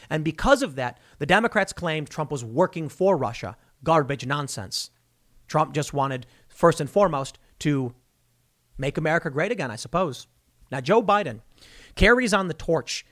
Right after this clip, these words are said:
of Hillary Clinton. But Joe Biden can't even speak straight. straight. And there you go. That was a, that was a funny, uh, uh, moment. I couldn't even speak straight. But you have Vladimir Putin,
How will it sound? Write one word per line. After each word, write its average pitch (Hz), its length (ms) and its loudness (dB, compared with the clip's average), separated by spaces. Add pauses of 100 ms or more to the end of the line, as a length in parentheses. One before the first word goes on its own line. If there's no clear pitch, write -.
(120)
of 143 120 -2
Hillary 170 240 -2
Clinton. 151 460 -6 (800)
But - 120 -10
Joe 165 160 0
Biden 143 320 -4
can't 143 220 -4
even 120 180 -4
speak - 300 -2
straight. - 280 -8 (240)
straight. - 380 -6 (460)
And 147 200 0
there 147 200 2
you 135 60 -2
go. 127 120 -4
That 131 100 -2
was 127 100 -6
a, 120 140 -10
that 139 100 -4
was 120 80 -6
a 120 60 -6
funny, 120 420 -6
uh, 110 80 -6
uh, 101 320 -8 (140)
moment. 107 320 -8 (280)
I 156 120 2
couldn't 123 260 -6
even 104 160 -8
speak - 220 -12
straight. 104 200 -10 (460)
But 196 160 6
you 202 80 8
have 208 120 6
Vladimir 190 360 4
Putin, 143 400 -4